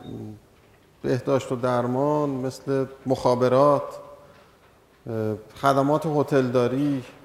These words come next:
نمی‌دونم، مؤسسات بانکی، یه خیلی متنوع ترین بخش اقتصاد در همهٔ اقتصادهای دنیا بخش خدماته و بزرگترین بخش هم هست. مثلاً برای ما هم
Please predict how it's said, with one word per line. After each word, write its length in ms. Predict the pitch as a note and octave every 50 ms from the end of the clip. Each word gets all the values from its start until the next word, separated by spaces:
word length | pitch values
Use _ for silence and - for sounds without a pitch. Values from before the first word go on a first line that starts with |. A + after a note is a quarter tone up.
| - - _ -
نمی‌دونم، 540 | B2 A#2+ A#2+ A2+ A#2+ A#2+ A#2+ A#2+ A#2 A#2 A2+ - - - - - - - _ - - C#3
مؤسسات 600 | C#3 C3+ C#3+ - - D3 C3 - D3+ D3 D3 D3+
بانکی، 760 | C3+ C3+ C#3 C3+ C3 C3 B2 - - D3 D3 D3 C#3+ C3+ A#2+ - - - - - - - _ _ _ _ _ _ _ - _ -
یه 80 | D3 D3+
خیلی 400 | B2+ - F#3 G3+ G#3 A3+ A3 - - - - - - - - - - _ _ _ _ - - - - -
متنوع 680 | - C#3 D3 - - D3+ D3 D3 D3 C#3+ C#3 D3+ D3+ C#3
ترین 400 | D3 - D3 C#3+ C#3+ D3 C#3+ C#3
بخش 320 | E3 G#3 G#3+ - - -
اقتصاد 720 | G#3+ G3+ - - - E3 D3+ - - D#3+ E3 F#3 F#3 F3+
در 140 | E3+ D#3+ C#3+
همهٔ 280 | C3 C#3+ D3+ E3 F#3
اقتصادهای 560 | G#3 G3 - - D3+ - - D3+ C#3+ D3 C#3+ C3+
دنیا 520 | C3+ C#3 C3+ C3+ C#3 D3 D#3+ E3+ F3 - - - - D#3
بخش 220 | C#3+ C#3 - F3
خدماته 800 | D#3 - D#3 C#3+ C#3+ C#3+ D#3 F3 F#3 F#3 - D3+ C#3 C3 B2+ C3 - - - - - - - _ _ _ _ _ _ _ _ -
و 60 | C#3+
بزرگترین 600 | C#3+ D#3 D#3+ C#3+ D#3+ D3+ B2 - D3+ C#3+ C#3+ C#3
بخش 280 | C#3+ D3 C#3 - - -
هم 140 | G#2+ G2 G2 G#2 G2+
هست. 180 | G#2+ - - - -
مثلاً 200 | A#2 - - B2+
برای 280 | B2+ B2 B2+ B2 B2 B2
ما 300 | B2+ B2+ C3+ D3+ D#3+ E3
هم 140 | D#3+ D#3